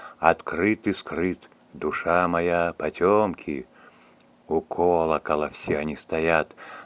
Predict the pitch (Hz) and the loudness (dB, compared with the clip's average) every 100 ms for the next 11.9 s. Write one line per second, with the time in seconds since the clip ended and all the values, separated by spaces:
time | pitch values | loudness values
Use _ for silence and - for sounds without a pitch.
0 | - 71 76 90 - - 90 92 98 90 | -12 -6 0 2 0 0 0 2 0 0
1 | - 90 - 101 123 117 - 110 101 92 | -2 -4 -2 2 2 0 0 2 2 2
2 | 98 95 101 95 80 69 - - - _ | 0 0 -2 -4 -2 -4 -6 -20 -20 _
3 | - 80 78 90 85 78 - 87 80 87 | -8 -6 -2 0 0 -2 -4 -4 -2 0
4 | 82 - - 82 98 90 82 76 87 82 | -2 -4 -6 -4 -4 -4 -10 -10 -4 -2
5 | 76 - - - - _ _ 82 85 87 | -2 -8 -20 -20 -20 _ _ -6 -2 0
6 | 90 - 95 95 104 - 78 - - 78 | 0 0 -2 -2 -4 -8 -10 -12 -8 -8
7 | 65 _ - - - 101 - - - - | -8 _ -16 -14 -4 -4 -4 -6 -6 -4
8 | 85 80 73 64 _ - - _ - - | -4 -4 -10 -14 _ -20 -20 _ -16 -6
9 | 87 - 95 - 92 80 95 85 78 62 | -4 -2 -2 0 0 2 2 0 -6 -14
10 | - - - - - 90 113 - 87 101 | -18 -20 -10 -4 -2 2 2 2 0 0
11 | 92 107 - 92 - - 90 80 - | 2 0 2 -2 -2 -2 -2 -4 -8